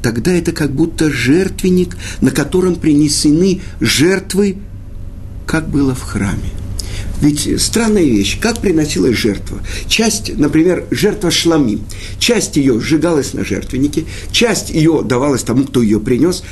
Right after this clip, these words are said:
а часть её должен был съесть коэн. И что же это такое? В этот момент, когда коэн ест,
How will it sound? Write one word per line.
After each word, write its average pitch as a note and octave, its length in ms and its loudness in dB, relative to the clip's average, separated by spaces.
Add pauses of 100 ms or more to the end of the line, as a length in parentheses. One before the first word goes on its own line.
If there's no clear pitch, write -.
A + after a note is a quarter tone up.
(120)
а D#3 120 0
часть C4+ 420 0
её E3+ 100 4
должен G#3+ 280 2
был F#3 100 0
съесть G#3+ 440 0
коэн. - 300 0 (880)
И - 60 0
что - 300 0
же G3+ 100 2
это F#3+ 140 0
такое? - 420 -2 (680)
В E3 40 0
этот F3+ 300 0
момент, E3 560 2
когда A2+ 280 -2
коэн E3 420 2
ест, G2 460 0